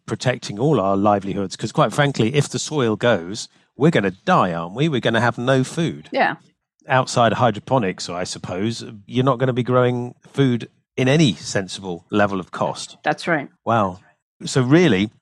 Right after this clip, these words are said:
Speaker 1: we need a kind of collective action to sort of, we need taxpayers. I mean, let's face it, taxpayers, we subsidize all <laughs> sorts of things, <laughs> you know?
Speaker 2: Exactly.
Speaker 1: Huge number of things.
Speaker 2: Yep. And subsidizing the survival of our land and our food system seems like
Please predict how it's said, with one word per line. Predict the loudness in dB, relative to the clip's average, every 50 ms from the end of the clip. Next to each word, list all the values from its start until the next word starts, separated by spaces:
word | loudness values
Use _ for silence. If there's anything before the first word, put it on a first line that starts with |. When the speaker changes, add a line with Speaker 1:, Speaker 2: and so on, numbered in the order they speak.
| _ 0
Speaker 1:
we | 0 2 4
need | 4 4 4
a | 4
kind | 2 2 2 2
of | 2
collective | 2 4 4 4 2 2 2 2 2
action | 2 2 0 -4 -8 -8 -8 -8 -10 -8
to | -6 -4 -4 -4
sort | -6 -6 -4 -4
of, | -2 0
we | 2 2
need | 2 0
taxpayers. | 2 0 0 0 0 -4 -10 -8 -8 -8 -8 -10 -8 -2
I |
mean, | 0 0
let's | 0 2
face | 0 0 0 0 0 -4
it, | -6 -8 _ -2
taxpayers, | 0 0 0 -2 -2 0 4 4 4 4 4 2 -2 -6 -10 _ _
we | -4 0 2 2 2
subsidize | 2 0 -2 -2 -2 0 2 4 4 4 4 4
all | 4 6 6 6 6
<laughs> | 4 2 0
sorts | -2 -2 -4 -6
of | -8 -6
things, | -4 -4 -4 -4 -4 -6 -8 -10 -12 _ -20
<laughs> | -20 -16 -4
you | 0 0
know? | 2 2
Speaker 2:
Exactly. | 2 2 0 0 0 0 0 0 -2 -2 -2 -2 -2 -4 -8 _
Speaker 1:
Huge | -16 -14 2 8 8 10 10 8 6 2 2
number | 0 0 2 2 0
of | 0 0
things. | 2 0 0 0 -2 -4 -8 -10 -14 _ _ _ _ -6
Speaker 2:
Yep. | -6 -6 -6 _ 0
And | 0 0 2
subsidizing | 2 2 2 2 2 -2 -2 2 4 4 4 4 2 0 -2 -2
the | -4
survival | -4 -6 -6 -4 0 2 4 4 4 2 2 0 0
of | 0 2 0
our | 0 0 0 -2 -2
land | 0 0 2 2 2 2 0 0 0 -2
and | 0 0
our | 0 0
food | -2 -2 -2 -2 -2 -2
system | -4 -6 -6 -6 -6 -6 -6 -6 -4 -4
seems | -6 -4 -2 0 2 2 2 2 0 -4 _ _ _ _ -20 _ _ _ _
like | 0 2 2 2 2 0